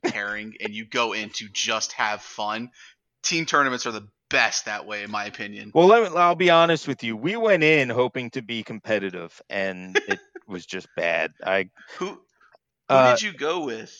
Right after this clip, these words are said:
Speaker 2: Healy, Patrick Healy and John Fox were my partners.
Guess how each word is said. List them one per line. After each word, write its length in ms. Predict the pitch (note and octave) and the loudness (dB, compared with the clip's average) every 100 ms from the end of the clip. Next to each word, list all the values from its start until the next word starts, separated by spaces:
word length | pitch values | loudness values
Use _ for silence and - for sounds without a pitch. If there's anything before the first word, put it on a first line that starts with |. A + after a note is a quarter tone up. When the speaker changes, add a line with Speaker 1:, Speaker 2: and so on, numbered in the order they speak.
| _ | _
Speaker 2:
Healy, 760 | - - F#3+ G3+ F#3+ F#3 F3 - | -10 2 4 6 6 4 2 -6
Patrick 340 | - F3+ - - | -2 -2 -2 -4
Healy 460 | F3+ F3 F3+ F3 | -2 2 2 2
and 220 | C#3+ C#3 B2 | 0 -4 -2
John 280 | B2+ B2+ | -2 -2
Fox 380 | A#2+ B2 A#2+ - | 2 2 2 -4
were 120 | B2 | -12
my 160 | A2 G#2+ | -10 -10
partners. 600 | - G#2+ - G2 G2 | -8 -8 -8 -16 -16